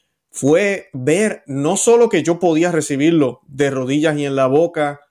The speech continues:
eh, teniendo en cuenta que soy poca cosa y que el Señor merece todo de mí, sino que toda la comunidad lo estábamos haciendo. Y que, eh, eso a mí me llenó de una alegría. Yo también casi lloré esa vez, me recuerdo. Y de ahí en adelante uno dice, "No vuelvo para atrás,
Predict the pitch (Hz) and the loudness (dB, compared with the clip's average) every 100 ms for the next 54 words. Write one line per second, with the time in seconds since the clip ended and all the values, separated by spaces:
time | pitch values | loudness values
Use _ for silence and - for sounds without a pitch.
0 | _ _ _ - 135 131 131 123 143 139 | _ _ _ -4 0 0 -2 -2 -2 -2
1 | 151 151 160 151 143 135 143 143 156 143 | -2 0 -2 0 -4 -2 -6 -2 -2 -2
2 | - 156 170 156 127 131 - 127 135 143 | 0 0 0 -2 -4 -6 -6 -8 -6 -4
3 | 147 143 - 135 135 127 175 160 - _ | -2 -2 -4 -4 -2 -2 0 -2 -4 _
4 | _ _ - - 165 160 170 202 190 156 | _ _ -10 -2 0 2 0 0 0 2
5 | 170 190 185 170 151 143 143 156 147 127 | 2 2 0 -2 0 0 2 0 -2 -6
6 | 131 135 120 - 117 110 104 - _ 120 | -6 -6 -10 -10 -8 -8 -10 -16 _ -10
7 | - 123 123 127 127 135 160 151 156 165 | -6 -6 -4 -4 -2 -2 0 0 0 0
8 | 151 139 135 131 139 143 156 156 135 180 | 0 0 -2 -2 -2 0 2 2 2 2
9 | 185 170 - - 120 135 143 147 143 143 | 2 0 -2 -16 -4 -2 0 0 0 -4
10 | - 143 139 131 131 151 156 147 131 147 | -2 -4 -2 -2 0 2 0 -2 -4 -2
11 | 165 135 123 120 160 165 160 - _ _ | -4 -6 -8 0 0 2 0 -2 _ _
12 | _ _ 143 143 139 135 131 135 156 170 | _ _ 2 2 2 2 0 -2 0 2
13 | 160 160 185 185 160 156 180 139 131 139 | 2 2 0 0 2 0 0 0 0 2
14 | 151 139 - 123 | 0 -2 -6 -12